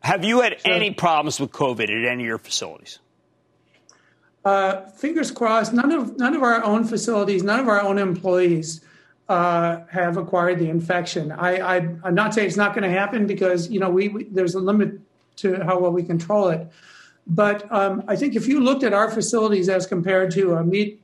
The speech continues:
Speaker 2: uh, a slaughterhouse, basically, um, there's absolutely no comparison. Um,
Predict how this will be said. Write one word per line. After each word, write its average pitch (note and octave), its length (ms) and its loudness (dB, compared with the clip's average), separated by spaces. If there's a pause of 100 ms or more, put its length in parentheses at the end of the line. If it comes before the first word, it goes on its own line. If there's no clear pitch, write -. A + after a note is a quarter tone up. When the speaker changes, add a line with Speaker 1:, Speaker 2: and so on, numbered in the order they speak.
Speaker 2:
uh, E3+ 420 0
a E3 120 0
slaughterhouse, F3 640 2
basically, E3+ 680 -2 (580)
um, F#3 340 0 (140)
there's G#3 240 0
absolutely B3+ 500 0
no F#3 180 2
comparison. E3+ 760 -2 (520)
Um, F3+ 360 0